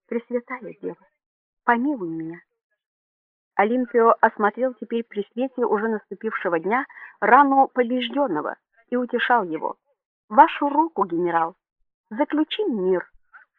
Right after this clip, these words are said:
сказал радушно Олимпио. Это была плохая уловка заманить нас в монастырь, и немой монах должен получить по заслугам. Мы покончили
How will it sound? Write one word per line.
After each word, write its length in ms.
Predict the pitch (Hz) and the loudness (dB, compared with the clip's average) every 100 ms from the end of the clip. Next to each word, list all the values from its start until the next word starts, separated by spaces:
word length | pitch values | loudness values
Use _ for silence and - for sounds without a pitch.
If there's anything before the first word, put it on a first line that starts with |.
| _ | _
сказал 340 | - 180 175 | -2 4 6
радушно 500 | 175 175 175 - 180 | 6 2 0 -6 -4
Олимпио. 480 | 160 165 165 - - 214 _ _ _ _ - | -4 -4 -6 -8 -14 -14 _ _ _ _ -6
Это 220 | 330 302 | -2 0
была 400 | 269 285 285 277 - | 2 8 10 10 8
плохая 500 | 269 277 - 349 214 | 6 8 6 0 0
уловка 560 | 165 165 165 - - - _ _ | 0 0 -4 -6 -14 -14 _ _
заманить 520 | 185 202 190 185 185 - | 4 6 6 2 0 0
нас 180 | 170 - | 0 2
в 60 | |
монастырь, 560 | 170 170 165 - 277 - _ _ _ _ | 0 2 0 -2 -8 -8 _ _ _ _
и 60 | 226 | -2
немой 320 | 220 208 220 | 0 0 2
монах 320 | 202 202 269 - - _ - | 2 0 -2 -4 -12 _ -16
должен 460 | 180 240 339 311 285 | 6 8 8 2 -2
получить 440 | 196 185 - 214 | -2 -2 -6 -8
по 100 | 180 | -4
заслугам. 640 | 170 170 190 214 180 - _ _ _ _ - | -4 -4 -6 -8 -8 -12 _ _ _ _ -4
Мы 120 | 202 | -2
покончили 760 | 240 226 - 320 294 - 170 | 4 4 6 2 2 -2 -6